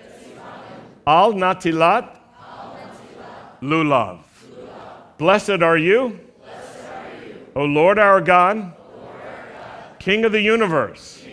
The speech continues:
who has sanctified us with your commandments and commanded us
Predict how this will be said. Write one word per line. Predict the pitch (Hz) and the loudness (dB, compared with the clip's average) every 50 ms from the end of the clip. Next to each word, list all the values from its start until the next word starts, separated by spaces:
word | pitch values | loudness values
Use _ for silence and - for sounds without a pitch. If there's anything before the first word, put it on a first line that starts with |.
| - - - - - - - - - - - - - - - - - - - - - | -20 -20 -20 -20 -20 -20 -20 -20 -20 -20 -20 -20 -20 -20 -20 -20 -20 -20 -20 -14 -6
who | - 165 180 | -2 2 2
has | 175 160 - | 4 2 2
sanctified | - - - 190 208 226 - - 220 196 - - 202 196 196 202 202 | -2 -4 -2 -2 0 -2 -2 -4 -4 -4 -2 0 0 2 2 2 0
us | 214 247 240 - - - - - - - - - - - - - - - - - - - - - - - - - - - - - - - - 120 | -2 -4 -4 -8 -12 -18 -20 -20 -20 -20 -20 -20 -20 -20 -20 -20 -20 -20 -20 -20 -20 -20 -20 -20 -20 -20 -20 -20 -20 -20 -20 -20 -20 -18 -8 -6
with | 143 156 - - | -6 -6 -2 0
your | 160 185 196 | 0 0 0
commandments | 185 - - 220 196 240 233 208 175 135 101 80 71 - - - - - - - - - - - - - - - - - - - - - - - - - - - _ - | 0 -2 -2 0 0 -2 -2 -2 -2 -4 -4 -6 -10 -18 -20 -20 -20 -20 -20 -20 -20 -20 -20 -20 -20 -20 -20 -20 -20 -20 -20 -20 -20 -20 -20 -20 -20 -20 -20 -20 _ -10
and | - 143 139 | -10 -10 -8
commanded | - 156 147 165 170 185 208 220 226 233 226 | -8 -4 -2 0 2 2 2 2 0 2 4
us | 226 190 165 156 175 170 - - - - - | 4 4 4 4 0 -2 -8 -16 -20 -20 -20